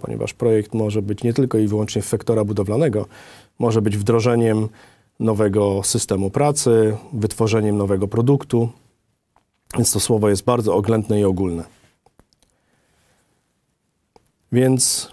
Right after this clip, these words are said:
reasumując, tak dla bezpieczeństwa, e, biznesowego, projekt, dokumentacja to zawsze design, przedsięwzięcie to w tym wypadku project, projekt, inicjatywa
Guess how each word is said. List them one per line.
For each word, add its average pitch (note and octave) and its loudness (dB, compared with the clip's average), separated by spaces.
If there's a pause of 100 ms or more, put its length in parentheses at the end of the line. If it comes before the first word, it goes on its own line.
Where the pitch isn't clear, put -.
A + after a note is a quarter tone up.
(120)
reasumując, C3+ 2 (1160)
tak A#2+ 0
dla A2+ 0 (100)
bezpieczeństwa, A#2+ 0 (320)
e, G2+ -4
biznesowego, B2 2 (580)
projekt, C#3+ 4
dokumentacja B2 2
to A#2 -2
zawsze G#2+ -2
design, A#2 0 (260)
przedsięwzięcie A#2 0
to - -10
w - -16
tym G#2+ -2
wypadku G#2 -6
project, A#2 -2 (600)
projekt, C#3 2
inicjatywa B2 2